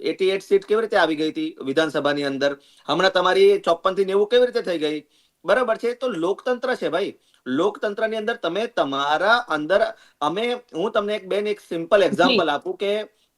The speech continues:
Speaker 1: અ, કેટલું, અ, તમે લોકોની લાગણીને સમજો તો કેટલો, અ, લોકો ફરીથી તમને પ્રેમ આપે છે. લોકસભાની અંદર અમારી બસો ચાલીસ સીટ આવી ત્યારે અમારા જેવા ઘણા કાર્યકર્તાને અંદરથી દુઃખ લાગ્યું કે ભાઈ ત્રણસો સિત્તેર થઈ ગઈ, રામ મંદિર બની ગયું, છતાં બી કેમ,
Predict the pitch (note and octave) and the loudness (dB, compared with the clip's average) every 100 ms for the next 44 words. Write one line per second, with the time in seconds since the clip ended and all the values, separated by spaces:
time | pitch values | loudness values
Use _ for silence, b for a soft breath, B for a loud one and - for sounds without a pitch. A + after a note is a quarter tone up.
0 | - F3 E3+ F#3+ A3+ A#3 A#3 D#3+ E3 E3+ | 0 0 0 2 6 8 6 4 4 2
1 | F3 G#3 G#3+ F#3 D#3 E3+ F#3 G#3+ G#3+ A3 | 0 0 -2 -4 -2 -2 0 0 0 0
2 | E3+ C#3+ E3+ G3+ G3+ E3+ D#3+ F#3+ G3+ F#3+ | 2 2 0 -2 -4 -6 -4 -4 -6 -4
3 | A3 A3+ - D3+ D3 C#3+ E3 G#3 - D3 | 0 2 2 0 0 0 0 -2 -6 -4
4 | E3 G3 A#3 A3+ G#3+ F3 D#3+ C#3 B2 A2+ | 0 0 0 -2 -2 0 0 0 -4 -8
5 | A2+ b b _ C#3 F#3+ A3+ G3+ F#3+ G3 | -12 b b _ 4 4 4 2 4 2
6 | G3+ G3+ G3 G3 G3+ D#3 G3+ G3+ D#3+ F#3+ | 4 4 4 2 2 0 -4 -2 0 0
7 | F#3+ F#3+ F3+ G3+ E3 b b _ D#3 F3 | -2 0 0 2 0 b b _ 0 2
8 | F#3 D3+ F#3+ F#3 G3+ B2+ C#3 F3 G#3+ G#3+ | 2 2 0 2 0 -2 -6 -4 -4 -4
9 | G3+ G3+ G3+ F#3 F#3+ G3 E3+ F3+ F#3 E3 | -4 -4 -4 -2 -2 0 -2 -2 -2 -2
10 | E3+ F3 F#3 F3 b b _ E3+ E3 G#3 | -2 -4 -4 -6 b b _ 2 4 2
11 | G3 F3+ F#3 F#3 F3+ F3 E3+ D#3 F3+ F#3+ | 0 0 0 0 -2 -2 2 2 2 -2
12 | F#3 F3+ E3+ F3 F#3 F#3 D3 C#3 E3 G#3 | -2 0 0 0 -4 -4 -6 -2 2 2
13 | G#3+ - B3 B3+ | 2 0 2 2